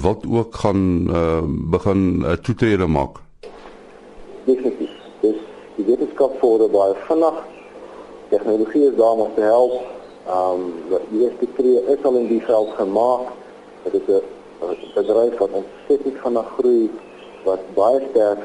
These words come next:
Speaker 2: staan. Ehm, mens gaan dit net anders struktureer. Dit gaan nou nie met, op die stadium wees soos, soos, soos die, hoe kan ek sê,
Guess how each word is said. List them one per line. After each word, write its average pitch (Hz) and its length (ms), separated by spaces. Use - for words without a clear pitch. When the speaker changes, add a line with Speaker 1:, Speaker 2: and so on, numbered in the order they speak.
Speaker 2:
staan. 98 300
Ehm, 90 260
mens 113 240
gaan 117 120
dit 104 140
net 113 180
anders 113 280
struktureer. 117 800
Dit 104 140
gaan 117 160
nou 107 120
nie 120 240
met, 104 180
op 113 200
die 123 200
stadium 110 340
wees 104 200
soos, 104 160
soos, 98 160
soos 101 140
die, 95 260
hoe - 440
kan 80 100
ek 82 140
sê, - 60